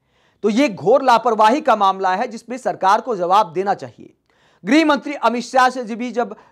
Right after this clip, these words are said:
विपक्षी सांसदों ने बयान देने को कहा तो उन्होंने इनकार कर दिया। उसके बाद विपक्षी सांसदों ने वॉकआउट भी किया। तो सरकार इस मुद्दे से बच क्यों रही है?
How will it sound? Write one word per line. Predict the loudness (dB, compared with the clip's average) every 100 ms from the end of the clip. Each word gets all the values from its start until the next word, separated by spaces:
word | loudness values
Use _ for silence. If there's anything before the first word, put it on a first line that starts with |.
| -8
विपक्षी | -2 -2 -2
सांसदों | 0 0 0 -4 -6
ने | -6
बयान | -4 0 0 0
देने | -4 -4
को | -8
कहा | -4 -2 -2
तो | -4
उन्होंने | -10 -12
इनकार | -10 0 0
कर | 0 -6
दिया। | -6 -6
उसके | -6 -6
बाद | 0 0 -2
विपक्षी | -10 -14 -16
सांसदों | -10 -10 -10 -14 -10
ने | -8
वॉकआउट | -6 -2 2 2 0
भी | -10
किया। | -10 -16 -18 _ _ _ _ _ _ _
तो | -6
सरकार | 0 0 4 4 4 -2
इस | -10
मुद्दे | -8 -2 -4
से | -4
बच | -2 -2 -2
क्यों | -6
रही | -6 -8
है? | -18 -20